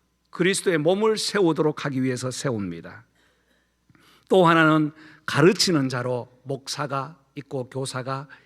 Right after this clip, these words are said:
있습니다. 여기에 에베소 사 장 십일 절에 나오는 사도와 선지자는, 사도는 바울이 마지막 사도로서 종결되었어요.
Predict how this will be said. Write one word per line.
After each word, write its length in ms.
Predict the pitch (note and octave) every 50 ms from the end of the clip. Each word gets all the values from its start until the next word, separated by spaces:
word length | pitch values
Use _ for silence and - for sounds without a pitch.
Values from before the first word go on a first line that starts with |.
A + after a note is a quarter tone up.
| _ _
있습니다. 600 | - C3+ - - D3 A#2 G#2 F2+ D#2 D2+ D2+ - - _ _ _ _ _ _ _ _ _ _ _ _ _ _ _ _ - - - - - - - - - - - _ _ _ _ _ _ _ _ _ _
여기에 580 | F#3+ B3 C#4 C#4 C#4 C4 A#3 G#3+ F#3+ E3 D3 C#3+ F3+
에베소 300 | G3+ G#3 A#3+ A#3+ B3+ C4
사 200 | - - A3 A3
장 160 | A3+ A3 G3+
십일 280 | - - G#3 A3 A3 -
절에 200 | A3+ G#3 G3 F#3+
나오는 260 | F3+ F3+ F3+ E3+ E3+
사도와 420 | - - F#3 F3+ G3+ G3 G3+ F#3+
선지자는, 920 | - - - F#3+ F#3 E3 F#3 F3+ F3 C#3+ C3 D3+ F#3+ F#3+ D#3+ A#2+ F#2+ - - _ _ _ _ _ _ - - - _ _
사도는 520 | _ - - A#3+ - C#4 C#4 B3+ G#3 D3 A2 - - - _ _ _ _ _ _ _ _ _ _ _
바울이 480 | - B2+ D#3 F#3 A3+ C4 C4+ B3 G3+ D#3+
마지막 520 | C#3 C#3+ D3+ D#3+ D#3 G3 G#3+ G#3+ G#3+ G#3+
사도로서 960 | - - - - F#3+ F3+ F#3+ F#3 E3+ D#3+ - - E3 E3 F#3+ F#3+ G#3 - - _
종결되었어요. 1200 | - - E3 F3+ G3 G#3 G3 F3 F#3 F3+ F3 E3+ F3 F3 D3+ C3 B2 - - - G#2 F2+ E2+ E2+ _